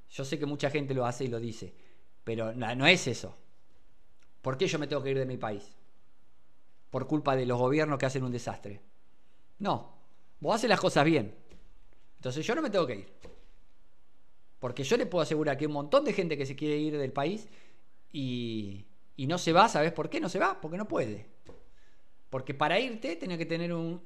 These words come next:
un, un trabajo, eh, eh, en el país donde te vas,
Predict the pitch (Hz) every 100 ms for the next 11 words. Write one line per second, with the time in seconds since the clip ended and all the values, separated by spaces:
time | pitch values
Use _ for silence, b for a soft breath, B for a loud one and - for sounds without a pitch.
0 | - 190 202 196 202 214 190 180 196 190
1 | 240 - - - - - 151 143 147 143
2 | 139 139 135 139 151 147 131 117 95 -